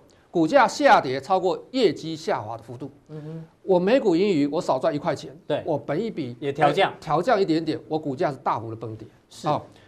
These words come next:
Speaker 1: 那牛市当中
Speaker 2: 哦，反过来咯。
Speaker 1: 反过来，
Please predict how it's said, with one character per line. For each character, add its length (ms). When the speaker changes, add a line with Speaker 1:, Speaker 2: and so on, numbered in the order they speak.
Speaker 1:
那 200
牛 180
市 120
当 200
中 160
Speaker 2:
哦， 80
反 200
过 120
来 160
咯。 240
Speaker 1:
反 120
过 120
来， 280